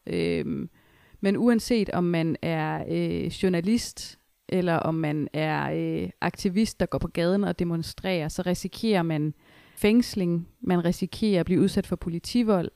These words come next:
der er, der har været møder i private hjem, øh, for, øh, politisk aktive saharawier, hvor at politiet er kommet og har afbrudt møderne, og det har været, øh, forbundet med stor,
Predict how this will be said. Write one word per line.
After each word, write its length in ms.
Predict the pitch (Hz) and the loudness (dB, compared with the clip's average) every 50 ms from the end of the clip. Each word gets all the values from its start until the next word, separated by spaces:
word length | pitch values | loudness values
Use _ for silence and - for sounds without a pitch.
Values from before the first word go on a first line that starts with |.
| _ _ - | _ _ -2
der 220 | 180 170 165 156 - | 0 0 0 0 -2
er, 340 | - - 160 156 147 143 147 - _ _ _ _ _ _ _ _ - | -2 -2 -2 -2 -2 -4 -6 -8 _ _ _ _ _ _ _ _ -6
der 60 | 175 | -4
har 100 | 175 185 | -2 -2
været 200 | 165 165 160 165 | 0 0 0 0
møder 460 | 180 180 190 196 196 202 208 214 214 | 2 4 4 6 8 8 8 8 6
i 100 | 202 185 | 4 4
private 460 | - - - 175 175 175 180 175 180 | 2 0 0 2 0 0 0 0 0
hjem, 500 | 185 170 165 185 196 202 - - - - 170 - - - | -2 -2 0 0 0 0 -2 -4 -8 -16 -20 -18 -12 -6
øh, 280 | 170 175 170 165 160 160 | -4 -2 -2 -2 -2 -4
for, 220 | - - 170 165 _ - - | -4 -6 -8 -8 _ -12 -10
øh, 320 | - 180 - - - 160 - | -8 -6 -6 -6 -6 -8 -8
politisk 400 | - - 175 185 170 180 175 - | -8 -6 -6 -6 -6 -6 -6 -6
aktive 340 | 170 175 - - - 175 | -8 -8 -8 -6 -6 -6
saharawier, 760 | 170 - 175 175 156 - - - 180 185 180 175 160 - 165 - | -4 -4 -4 -4 -4 -6 -4 -4 -4 -4 -4 -4 -4 -4 -6 -6
hvor 320 | - - 175 160 151 - - | -6 -4 -2 -2 0 0 -2
at 160 | - - - - - | -4 -6 -8 -8 -6
politiet 680 | - 180 - - - - 220 202 175 160 151 151 151 _ _ _ _ _ _ _ _ _ - | -6 -6 -6 -6 -4 -2 0 0 2 0 -2 -4 -8 _ _ _ _ _ _ _ _ _ -8
er 80 | - 175 | -8 -6
kommet 340 | - - 202 180 190 196 185 | 0 2 2 4 4 2 0
og 60 | 175 | 0
har 60 | 170 | 0
afbrudt 440 | - 160 170 180 - - - 175 170 | 0 2 2 2 2 0 -4 -2 0
møderne, 640 | 180 180 180 185 185 185 190 196 196 190 180 - | 0 2 2 4 4 4 4 4 2 2 2 0
og 100 | - 156 | -2 -2
det 100 | - 170 | -4 -2
har 100 | 170 170 | -2 -2
været, 440 | 165 156 147 - - - - - 62 | -4 -4 -6 -6 -6 -6 -8 -8 -8
øh, 220 | 62 - - 64 | -8 -8 -8 -10
forbundet 340 | - - 165 180 170 160 143 | -10 -8 -4 -4 -2 -2 -2
med 80 | 147 156 | -4 -4
stor, 420 | - - 185 180 175 - - - | -4 -4 -6 -6 -6 -6 -8 -12